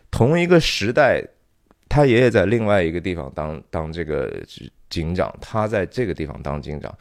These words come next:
他们都为此而感到很骄傲。但是他其他的那些有一些小伙伴们更牛啊，也是很，二十岁可能都已经打完仗回来了，然后比他当这个警长还要早。然后有一些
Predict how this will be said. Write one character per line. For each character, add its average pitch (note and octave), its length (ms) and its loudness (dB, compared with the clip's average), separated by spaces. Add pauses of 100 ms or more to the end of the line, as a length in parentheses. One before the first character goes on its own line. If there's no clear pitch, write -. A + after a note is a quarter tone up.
(120)
他 A#2+ 140 0
们 A2+ 120 -2
都 A#2 180 0
为 A2 180 0
此 - 160 -8
而 C#2 120 -6
感 B1 180 -8
到 C#2 100 -6
很 D#2 180 -8
骄 - 180 -6
傲。 C#2 280 -4 (1300)
但 D#3 200 8
是 C#3+ 180 -2
他 D3+ 340 -2
其 - 160 -4
他 D#3+ 220 0
的 D3+ 80 -4
那 D3 80 -2
些 C3+ 180 0
有 F2+ 200 -2
一 G#2 40 -4
些 A2 300 -4 (300)
小 A2 280 -2
伙 F#2 220 -2
伴 G#2+ 220 2
们 F#2 160 -6
更 D#3 280 2
牛 C#2 200 -6
啊， D#2+ 260 -8 (640)
也 - 180 -2
是 G3+ 220 -4 (380)
很， - 260 -2 (240)
二 G#3+ 180 8
十 E3+ 140 2
岁 F3 180 2
可 G#2+ 160 -4
能 A2+ 160 -4
都 D3+ 180 2
已 F#2+ 80 2
经 A2+ 180 -6
打 - 180 -6
完 G2 180 0
仗 C#3 220 4
回 C#2 300 -4
来 G#2 180 4
了， - 120 -6
然 G#2 220 -2
后 C#3 140 0
比 A2+ 180 -4
他 A#3 420 0 (220)
当 E3 260 4
这 D#3 120 0
个 B2+ 80 0
警 G#2+ 240 -2
长 G2+ 200 2
还 G#2+ 200 -2
要 D#3 180 4
早。 - 320 -4 (260)
然 D3+ 140 0
后 G#3 100 2
有 C3+ 240 2
一 D#3 60 2
些 E3 300 0